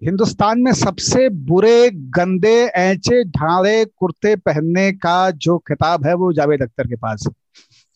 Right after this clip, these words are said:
वो लगता ही नहीं है कि किसी आदमी ने पहन रखा है, लगता है कि एक हैंगर में टंगा हुआ कुर्ता जो हवा के थपेड़ों से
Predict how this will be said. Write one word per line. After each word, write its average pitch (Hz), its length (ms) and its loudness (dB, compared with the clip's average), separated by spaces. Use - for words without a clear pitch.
वो 185 140 0
लगता 202 360 2
ही 269 100 4
नहीं 262 160 2
है 262 80 2
कि 262 140 -6
किसी 226 260 0
आदमी 202 320 2
ने 220 80 2
पहन 202 280 -2
रखा 208 280 -2
है, 220 60 2
लगता 208 400 0
है 196 140 2
कि 233 380 -2
एक 226 640 0
हैंगर 185 500 0
में 208 260 0
टंगा 180 340 0
हुआ 165 300 0
कुर्ता 147 640 -2
जो 185 220 0
हवा 175 340 2
के 214 240 -2
थपेड़ों 185 600 0
से 233 440 2